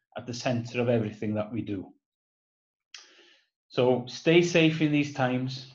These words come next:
and please, if you have any questions, do not hesitate to contact us through any of our social media channels,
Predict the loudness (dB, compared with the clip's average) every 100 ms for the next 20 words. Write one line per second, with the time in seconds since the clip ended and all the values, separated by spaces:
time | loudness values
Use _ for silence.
0 | _ _ -10 -8 -2 2 4 2 -4 -4
1 | -2 0 0 0 -2 -4 -6 -6 -6 -8
2 | -4 -2 -2 -2 -4 -4 -2 -2 -2 -6
3 | -4 -4 -4 -6 -6 -8 -8 -14 _ _
4 | _ _ -8 -6 0 2 4 4 4 2
5 | 0 -2 -2 -2 -2 -2 -2 -4 -8 -12
6 | _